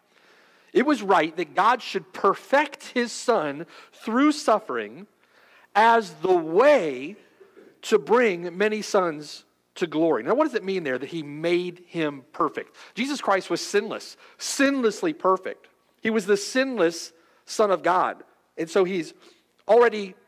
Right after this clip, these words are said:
perfect in that sense. I think we find the answer to our question over in Hebrews chapter five. Look at Hebrews chapter five and drop down to verse eight,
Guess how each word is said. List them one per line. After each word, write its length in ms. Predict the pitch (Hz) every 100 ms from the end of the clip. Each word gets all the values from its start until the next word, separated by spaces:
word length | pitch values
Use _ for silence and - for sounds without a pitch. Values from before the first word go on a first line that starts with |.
| _
perfect 520 | - 247 285 - 135 -
in 140 | 170
that 220 | 185 -
sense. 560 | - 214 160 110 - - _ _
I 260 | _ _ -
think 120 | 240
we 80 | 196
find 260 | 196 196
the 100 | 185
answer 200 | 175 175
to 60 | 156
our 120 | 143
question 500 | 135 180 170 127 120 - - -
over 200 | 165 165
in 60 | 170
Hebrews 400 | 170 196 170 151
chapter 340 | - 170 -
five. 340 | 135 143 135 113
Look 120 | 196
at 60 | 202
Hebrews 240 | 196 170
chapter 260 | - 143 123
five 540 | - 185 127 113 180 _ _ _ _ _ _ _ _ _ _ _ _ _ _ _ _ _ _ _ _ _ _ _ _ _ _ _ _ _ _
and 100 | -
drop 260 | 175 165 147
down 260 | 156 147 147
to 100 | 143
verse 260 | 151 143 -
eight, 300 | 185 147 -